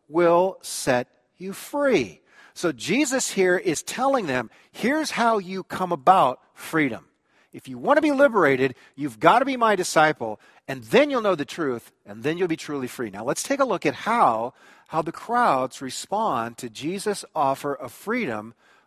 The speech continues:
by becoming his disciple. Verse thirty-three, they answered him, "We are offspring of Abraham and have never been enslaved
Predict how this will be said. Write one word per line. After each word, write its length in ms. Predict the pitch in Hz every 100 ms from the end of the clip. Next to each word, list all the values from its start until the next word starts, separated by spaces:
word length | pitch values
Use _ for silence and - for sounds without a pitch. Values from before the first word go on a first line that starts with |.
| _
by 140 | 131
becoming 500 | 127 131 - 180 147
his 160 | 127 123
disciple. 600 | 131 - 139 131 - - _ _ _ _ _ _ _ _ _ _ _ _ _ _ _ _ _ _ _
Verse 220 | - 135 -
thirty-three, 640 | 147 139 - 135 104 78 _ _ _ _
they 240 | 139 165 185
answered 300 | 226 - 139
him, 300 | 135 123 113 _ _ _
"We 280 | 127 208 277
are 160 | 269
offspring 800 | - 185 190 - - 165 165 160 -
of 160 | 135 127
Abraham 800 | 156 190 151 110 107 101 104 117 _ _ _
and 140 | 151 143
have 180 | 123
never 400 | 127 147 180 226
been 540 | 202 175 160 120 120 135 _ _ _
enslaved 1080 | 139 131 - - 160 190 190 113 110 120 -